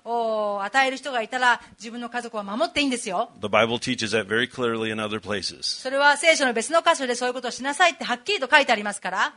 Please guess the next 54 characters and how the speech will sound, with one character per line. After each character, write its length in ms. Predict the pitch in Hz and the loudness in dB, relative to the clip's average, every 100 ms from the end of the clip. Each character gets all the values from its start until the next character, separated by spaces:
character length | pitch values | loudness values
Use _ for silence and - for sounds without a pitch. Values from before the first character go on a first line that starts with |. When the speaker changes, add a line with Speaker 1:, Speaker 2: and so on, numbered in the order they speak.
| - | -10
Speaker 2:
What 160 | 104 | -6
Jesus 360 | 95 123 139 127 | -2 0 0 -2
was 160 | 135 | -2
talking 300 | - 127 123 | 2 2 2
about 240 | 120 113 107 | 0 2 2
here 360 | 120 117 101 | 0 0 0
was 280 | 98 98 95 - _ - | -2 -8 -12 -16 _ -12
getting 380 | 117 107 104 - | -8 -8 -10 -14
even, 520 | 123 131 120 104 82 78 _ _ _ _ | -10 -6 -4 -4 -6 -14 _ _ _ _
with 80 | 214 | -8
Speaker 1:
そ 60 | 247 | -4
れ 60 | |
は、 40 | 233 - | -6 -8
Speaker 2:
people 160 | 87 90 | -10 -12
that 180 | 101 | -12
do 120 | 98 107 | -10 -10
you 140 | 104 | -8
wrong. 340 | 101 90 82 80 - | -8 -10 -12 -20 -14
Speaker 1:
今 320 | 339 339 302 | 0 4 4
こ 140 | 269 | 2
こ 120 | 247 294 | 0 0
で 80 | |
語 100 | 294 | 2
っ 40 | 277 | 0
た 220 | 285 277 | 2 0
イ 80 | 277 | -2
エ 100 | 302 | -4
ス・ 120 | - | -8
キ 80 | 247 | -10
リ 80 | 240 | -8
ス 40 | |
ト 80 | 240 | -4
が 80 | 220 | -4
言 80 | 196 | -4
っ 20 | |
て 80 | 214 | -8
る 100 | 202 | -8
方 160 | 226 | -10
法 100 | 214 196 | -8 -8
を 40 | |
打 80 | 196 | -10
つ 80 | 196 | -16
と、 100 | 196 | -16
そ 120 | 214 | -12
の 100 | 220 | -8
箇 300 | 240 214 247 | -8 -4 -4
所 100 | 240 | -4
は 100 | 196 | -6
で 80 | 180 | -8
す 120 | - | -8
ね、 200 | 220 226 - - | -4 -4 -8 -12
相 240 | - 254 285 | -2 0 0
手 160 | 339 | 0
に 240 | 262 240 | -2 -2